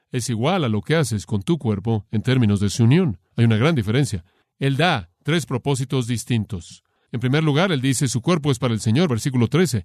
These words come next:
"es para el Señor". Comer es una función natural, pero el sexo es mucho más que una función natural. El sexo, escucha esto, es una unión espiritual,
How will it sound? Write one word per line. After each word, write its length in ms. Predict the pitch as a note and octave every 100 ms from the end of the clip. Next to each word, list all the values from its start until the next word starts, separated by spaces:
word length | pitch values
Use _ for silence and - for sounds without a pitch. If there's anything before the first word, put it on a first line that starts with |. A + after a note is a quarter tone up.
| _
"es 200 | - D3+
para 200 | - A2+
el 100 | C#3
Señor". 500 | B2+ A2 A2 G#3+ C3+ _ _ _
Comer 440 | - A2 C3+ G#3+ D3
es 120 | A#2
una 140 | C3+
función 320 | A2+ A2+ B2+ A#2+
natural, 500 | G#2+ G#2+ A2 E3+ G#3+ _ _ _ -
pero 180 | A2+ A2
el 100 | G2
sexo 520 | F#3 G#3 - B2 A#2+
es 140 | A#2+
mucho 340 | A#2 E3 - E3+
más 760 | E3+ G#3 D3 - - - _ _ _
que 100 | -
una 160 | C#3 B2+
función 340 | A2+ F#2+ B2+
natural. 400 | C3+ C#3 D#3+ B2+ - -
El 160 | C3
sexo, 300 | A2+ G#3+ -
escucha 340 | B2+ - G3+ C3
esto, 320 | A2 C#3+ B2 _ _ -
es 280 | C3+ C#3+ D3+
una 140 | C#3+
unión 400 | A2+ A2 D3+ E3+
espiritual, 760 | D#3+ - D3+ C#3 F3+ A3+ A2+